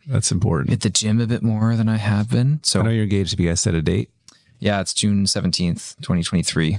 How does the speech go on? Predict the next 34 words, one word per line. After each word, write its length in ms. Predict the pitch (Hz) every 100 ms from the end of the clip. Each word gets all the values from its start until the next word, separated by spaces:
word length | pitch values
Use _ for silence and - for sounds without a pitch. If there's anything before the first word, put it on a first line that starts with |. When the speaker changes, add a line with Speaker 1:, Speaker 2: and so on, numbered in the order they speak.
| -
Speaker 2:
So, 160 | - -
Speaker 1:
Nice. 400 | - 107 - -
Speaker 2:
yeah. 80 | - - _ _ _ - _ -
Speaker 1:
Nice. 540 | - - - - -
Unless 420 | 92 87 85 -
you 120 | - 104
give 200 | 95 90
her 100 | 90
three 200 | - 95
more 160 | 87
projects 840 | 87 85 80 - - - - - -
to, 160 | - - - - -
uh, 40 | - - -
help 140 | 95
Speaker 2:
Oh, 20 | 87
I 80 |
Speaker 1:
you 80 | 92
out 60 | 90
Speaker 2:
know. 60 |
Speaker 1:
with, 140 | 85 82
Speaker 2:
Trust 240 | 90 123 78
Speaker 1:
right? 60 |
Speaker 2:
me, 60 | 76
we, 140 | 82 - _ _ - _
yeah, 240 | 95 71 101
we 120 | 98
barely 280 | 80 78 78
got 140 | -
through 160 | - -
those. 180 | - -
I'm 100 | -
not, 140 | 107 -
I'm 180 | 92 -
joking. 340 | - -